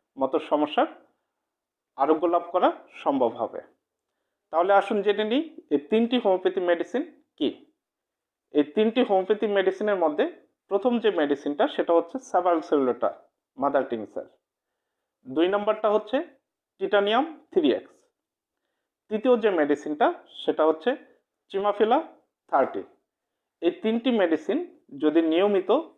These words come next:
একটি মাস সেবন করা যায় তাহলে অবশ্যই এই প্রোস্টেট সমস্যার মতো সমস্যা থেকে অনেকটাই আরোগ্য লাভ করা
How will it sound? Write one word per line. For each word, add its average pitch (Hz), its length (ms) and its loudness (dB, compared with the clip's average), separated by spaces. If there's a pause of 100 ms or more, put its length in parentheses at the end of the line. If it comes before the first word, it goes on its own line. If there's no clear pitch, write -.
(640)
একটি 175 360 0
মাস 220 160 2 (640)
সেবন 175 320 0 (100)
করা 135 160 6 (100)
যায় 180 140 4 (460)
তাহলে 143 220 0 (100)
অবশ্যই 156 400 -2 (380)
এই 123 100 0 (100)
প্রোস্টেট - 420 -4
সমস্যার 175 400 -2
মতো 151 120 -2 (120)
সমস্যা 139 400 -2
থেকে 151 180 -2 (840)
অনেকটাই 196 420 0 (240)
আরোগ্য 151 200 2 (100)
লাভ 156 100 -2 (100)
করা 175 140 2